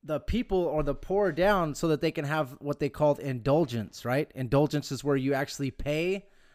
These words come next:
the church for your future sins, and also so you pay the church so that your family doesn't go to hell. So what they say, like you, you, which you, I've heard you on a few podcasts, uh, the Pope controls the temporal, heaven,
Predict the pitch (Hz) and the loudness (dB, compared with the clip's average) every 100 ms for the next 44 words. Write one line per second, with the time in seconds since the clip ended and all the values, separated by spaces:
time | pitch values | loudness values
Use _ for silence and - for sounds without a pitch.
0 | _ _ - 147 - 180 143 131 - - | _ _ -2 0 4 6 6 4 -4 -12
1 | - 160 143 135 - 247 262 262 - 208 | -4 -2 0 -2 0 0 0 -4 2 2
2 | 240 262 233 - - - 143 156 - 185 | 2 -2 -8 -16 -20 -6 -6 -6 0 2
3 | 196 190 160 165 151 - 175 175 170 - | 4 2 2 0 0 2 2 4 2 2
4 | 170 156 - 170 156 147 147 131 - 165 | 2 2 0 0 2 0 -2 -4 -4 -2
5 | 175 170 151 139 143 143 139 123 190 127 | 0 0 0 -2 -2 0 0 2 4 4
6 | 98 _ - _ - 170 165 147 147 170 | 0 _ -20 _ 2 4 4 0 -4 -2
7 | 170 - 185 175 160 147 151 143 151 - | -2 2 2 4 2 0 -4 -2 -2 0
8 | 160 147 143 160 151 143 139 151 151 147 | 0 0 2 2 4 2 2 0 2 2
9 | - 135 123 - - _ - 143 143 139 | 2 -2 -2 -12 -20 _ -4 -2 -2 0
10 | 175 170 165 139 156 147 135 - 156 151 | 0 0 -4 -2 -2 -2 -4 -2 -2 -2
11 | 147 151 147 - - - 156 143 147 | -2 -2 -2 -6 -20 -2 -2 0 -2